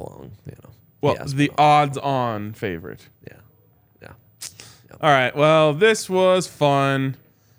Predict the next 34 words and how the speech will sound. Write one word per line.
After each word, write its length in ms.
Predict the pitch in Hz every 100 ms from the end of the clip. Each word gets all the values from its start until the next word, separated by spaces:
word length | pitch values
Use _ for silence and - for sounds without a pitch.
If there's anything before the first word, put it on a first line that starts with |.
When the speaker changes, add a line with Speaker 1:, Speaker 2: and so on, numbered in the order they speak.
| _ _ _ _ -
Speaker 2:
I 80 | 135
can't 200 | 165 160
wait 120 | 151
to 80 | 151
tune 240 | 160 147
into 760 | 143 147 151 151 143 139 139 135
the 80 |
Nuggets 280 | 131 131 131
pregame 420 | - 151 139 135
show, 320 | 135 139 131 127
Nuggets 300 | 127 123 -
postgame 440 | 131 123 131 127
show. 340 | 127 120 117 - - _ -
Um, 200 | 107 110
we're 100 | 123
hanging 200 | 147 151
out 120 | 143
at 80 | 139
the 60 | 135
bar, 300 | 123 127 127
watching 300 | 123 113 135
the 80 |
game 240 | 123 123 123
tonight. 300 | 127 117 113
Nuggets 320 | 123 139 -
and 300 | - 127 139
Avs 360 | 135 131 143 135
both 240 | 127 143
in 120 | 131
action 340 | 113 123 156 135
for 160 | 131
a 60 | 110
late 240 | 120 135
one. 260 | 117 135